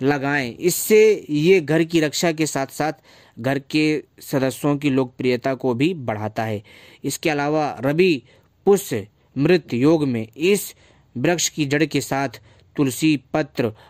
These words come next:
और कपूर को पीसकर किसी वस्त्र पर लेपन करें तथा उस वस्त्र की बत्ती बनाकर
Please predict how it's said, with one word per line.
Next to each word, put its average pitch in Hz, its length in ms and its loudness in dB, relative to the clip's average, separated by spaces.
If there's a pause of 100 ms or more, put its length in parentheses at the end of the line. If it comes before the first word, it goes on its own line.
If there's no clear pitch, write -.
और 135 280 -4
कपूर 151 420 4
को 135 200 -4
पीसकर 143 480 -2
किसी 135 440 -2 (300)
वस्त्र 151 340 0
पर 127 180 -6
लेपन 127 500 -2
करें 120 360 -4 (380)
तथा 160 300 -2
उस 165 340 2
वस्त्र 156 320 0
की 143 140 -2
बत्ती 135 320 -2
बनाकर 123 520 -4